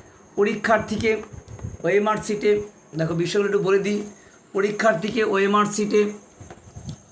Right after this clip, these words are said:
উত্তরপত্র পূরণ করতে হবে নীল এবং বল পেন কালি দিয়ে। Candidate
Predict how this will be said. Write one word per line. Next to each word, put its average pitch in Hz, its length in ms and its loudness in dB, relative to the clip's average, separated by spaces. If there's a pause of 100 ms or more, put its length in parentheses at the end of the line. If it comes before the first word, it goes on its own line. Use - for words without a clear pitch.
(300)
উত্তরপত্র 202 680 0
পূরণ 202 260 2
করতে 202 300 0
হবে 196 200 4
নীল 190 260 0
এবং 190 320 0 (560)
বল 185 220 6 (120)
পেন 190 280 2 (220)
কালি 180 260 2
দিয়ে। 165 280 2 (760)
Candidate 208 500 2